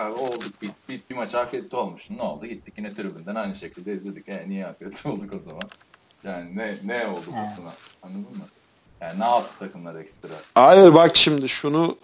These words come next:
Speaker 3: e, anlatmaya çalışıyorum. E, Uras'tan çok uzun süre önce Avusturya'ya Alpan gitti. A-, Hilmi hatırlar. Alpan
Speaker 2: Hatırlıyorum
Speaker 3: Işmanoğlu
Speaker 2: tabii.
Speaker 3: gitti. Ya iki hafta mı kalmıştı Hilmi? Alpan
Speaker 2: Hı, şey
Speaker 3: orada.
Speaker 2: falan da oradaydı.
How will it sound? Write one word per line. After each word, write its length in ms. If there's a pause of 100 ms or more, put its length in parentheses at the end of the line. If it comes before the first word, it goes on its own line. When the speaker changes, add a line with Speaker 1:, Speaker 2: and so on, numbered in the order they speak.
(120)
Speaker 3:
e, 20
anlatmaya 720
çalışıyorum. 640 (120)
E, 60
Uras'tan 720
çok 260
uzun 200
süre 240
önce 260
Avusturya'ya 580
Alpan 520
gitti. 380 (160)
A-, 220
Hilmi 380
hatırlar. 580 (680)
Alpan 180 (140)
Speaker 2:
Hatırlıyorum 220
Speaker 3:
Işmanoğlu 480
Speaker 2:
tabii. 100
Speaker 3:
gitti. 300 (720)
Ya 380 (400)
iki 240
hafta 300
mı 100
kalmıştı 500
Hilmi? 260 (520)
Alpan 340
Speaker 2:
Hı, 40
şey 200
Speaker 3:
orada. 120
Speaker 2:
falan 340
da 40
oradaydı. 560